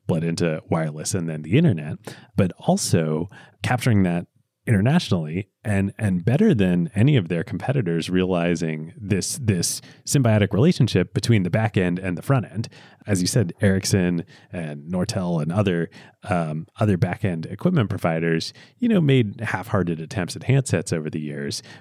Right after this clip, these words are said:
but nobody has really been able to take the roadmap of what was gonna be coming on the infrastructure side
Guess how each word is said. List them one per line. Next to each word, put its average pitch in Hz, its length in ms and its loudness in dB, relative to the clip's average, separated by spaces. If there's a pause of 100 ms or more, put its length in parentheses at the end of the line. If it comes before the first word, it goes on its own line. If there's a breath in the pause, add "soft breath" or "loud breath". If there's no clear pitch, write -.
but 101 100 4
nobody 151 460 6
has 85 200 -2
really 98 300 4
been 80 220 -4
able 85 320 -2
to - 180 -10
take - 540 -4 (440 soft breath)
the 95 120 0
roadmap 123 640 -2 (100)
of 85 260 -6
what 98 280 0
was 92 160 2
gonna 90 180 2
be 78 160 -6
coming 85 560 0 (240 soft breath)
on 98 160 -4
the 101 80 2
infrastructure 151 480 0
side 80 340 -8